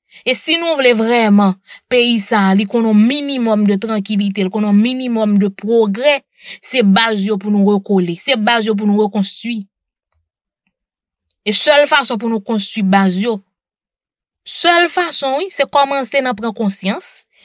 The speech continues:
E nan konsyans n'ap kòmanse, pran an. Nou pral wè l ap pi fasil pou n edike, pou n fòme jenerasyon k ap vini la yo, pepinyè yo, timoun k ap grandi yo. Ede yo grandi avèk tout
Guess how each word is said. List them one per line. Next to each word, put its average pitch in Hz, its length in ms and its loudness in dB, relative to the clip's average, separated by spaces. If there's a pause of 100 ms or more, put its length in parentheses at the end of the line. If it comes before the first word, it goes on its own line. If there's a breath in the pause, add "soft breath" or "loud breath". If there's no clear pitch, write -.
(380 loud breath)
E 226 80 4
nan 247 200 0
konsyans 294 440 0
n'ap 269 200 -4
kòmanse, 254 440 -2
pran 196 160 0
an. 220 200 -2 (360 loud breath)
Nou 214 120 0
pral 214 200 0
wè 202 80 2
l 202 80 0
ap 196 80 -10 (160)
pi 311 160 0
fasil 262 560 -4 (460)
pou 226 100 -4
n 226 140 2
edike, 196 480 -2 (400)
pou 240 100 -4
n 226 140 0
fòme 208 500 2
jenerasyon 190 560 -2
k 175 140 -8
ap 175 80 -8
vini 180 340 -2
la 165 140 -6
yo, 185 100 -2
pepinyè 208 640 0
yo, 196 100 0
timoun 226 520 -6
k 226 100 -4
ap 202 100 -4
grandi 208 680 -2
yo. 190 140 -2 (1160)
Ede 269 280 2
yo 262 200 8
grandi 233 480 -2
avèk 214 280 -4
tout 202 140 -8